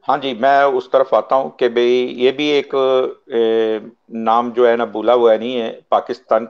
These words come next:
community का और overseas पाकिस्तानियों का, कि लुइजी डी लेग्रो, कि कैसा नाम है कि जो क्रिश्चियन होते हुए भी हमें मुसलमान था वो। उसने दिल से होके पाकिस्तान community के साथ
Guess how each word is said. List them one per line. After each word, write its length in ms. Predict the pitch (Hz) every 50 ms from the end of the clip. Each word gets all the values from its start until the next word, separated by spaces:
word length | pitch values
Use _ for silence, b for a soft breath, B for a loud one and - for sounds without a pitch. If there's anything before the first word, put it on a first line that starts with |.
| -
community 420 | - 104 107 113 120 120 - 123 117
का 220 | - - 107 107
और 140 | 110 110 110
overseas 440 | 110 107 113 127 123 - 131 123 -
पाकिस्तानियों 760 | - - 113 - - 123 - - - 107 95 98 101 101 95
का, 160 | - - 98
कि 360 | - - 113 107 110 - - -
लुइजी 340 | 110 117 131 135 113 127 139
डी 140 | 127 135 123
लेग्रो, 520 | 107 110 113 117 143 151 160 151 - _ _ _ b b b b b b b b b b _ _ -
कि 80 | 123
कैसा 400 | 123 - 120 117 - - 143 143
नाम 300 | 131 123 120 120 127 127
है 240 | 127 131 - - _ _ _
कि 100 | 127 113
जो 880 | 101 - 113 123 127 127 127 127 127 127 127 127 127 127 123 110 - _ _ _ _ _ -
क्रिश्चियन 320 | 160 131 127 - 180 165
होते 260 | 147 131 131 127 170
हुए 180 | 147 143 135 131
भी 280 | 123 135 139 135 120 110 101 -
हमें 520 | - 113 123 131 131 127 127 127 123 - _ _ _ _ _ _ _ _ _ _ _ 117
मुसलमान 600 | 117 117 - - 120 110 107 98 92 92 87 - 95
था 40 | 87
वो। 300 | 85 90 92 - _ _ _ _ _ _ _ _ _ _ _ _ _ _ _ _ _ _ _ - - _ _ _ _ _ _ _ _ _ _ _ _ _ -
उसने 560 | 135 131 - - 147 147 143 143 143 - -
दिल 340 | 127 117 101 110 156 185 180
से 200 | 175 - 170 151
होके 460 | 123 123 117 - - 120 113 113 117
पाकिस्तान 680 | - - - _ _ 120 113 - - 113 - 127 120 117
community 420 | - - 117 117 117 117 - 127
के 120 | 113 - 117
साथ 240 | - - 107 107